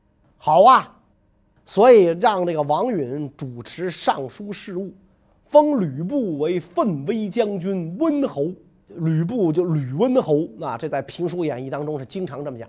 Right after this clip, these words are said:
的啊。长坂坡前三战过吕温侯，是吧？就，就这么来的。吕布的礼仪待遇也与三公相等，跟王允一起主持朝政啊。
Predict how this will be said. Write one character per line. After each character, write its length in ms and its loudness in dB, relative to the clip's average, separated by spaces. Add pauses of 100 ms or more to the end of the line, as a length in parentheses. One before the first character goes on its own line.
的 60 -14 (160)
啊。 220 -20
长 240 -14
坂 180 -10
坡 160 -8
前 220 -8
三 280 -6
战 180 -6
过 120 -8
吕 140 -12
温 200 -4
侯， 180 2 (220)
是 60 0
吧？ 200 6 (120)
就， 80 -6
就 420 -16
这 80 2
么 80 -2
来 160 -4
的。 80 -4 (720)
吕 280 2
布 320 4
的 360 6
礼 140 -4
仪 520 -4
待 320 2
遇 320 -2
也 200 4
与 220 -8
三 420 0
公 240 -6
相 280 -4
等， 360 -12
跟 280 -4
王 260 -4
允 180 -4
一 220 -6
起 420 -12 (140)
主 300 -14
持 200 -12
朝 240 -10
政 120 -8 (580)
啊。 80 -20